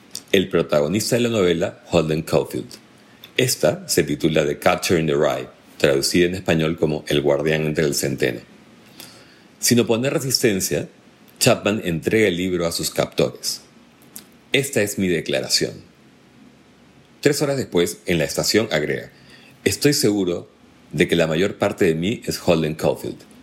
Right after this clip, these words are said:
El resto debe ser el diablo". Tres meses después, en marzo de mil novecientos ochenta y uno, John Hinckley junior, veinticinco como Chapman, disparó en Washington, D C contra Ronald Reagan.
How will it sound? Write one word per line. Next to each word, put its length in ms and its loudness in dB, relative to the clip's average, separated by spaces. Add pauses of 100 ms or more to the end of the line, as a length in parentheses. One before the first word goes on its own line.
(300)
El 140 -2
resto 540 -2
debe 200 2
ser 200 -4
el 100 -4
diablo". 340 -8 (1300)
Tres 140 4
meses 280 0
después, 480 0 (120)
en 120 4
marzo 260 2
de 60 4
mil 180 0
novecientos 460 0
ochenta 340 0
y 140 2
uno, 260 -2 (300)
John 180 2
Hinckley 640 0
junior, 460 0 (400)
veinticinco 720 0
como 160 -4
Chapman, 480 0
disparó 480 2
en 180 0
Washington, 640 0
D 160 2
C 340 0
contra 340 0
Ronald 380 2
Reagan. 420 -2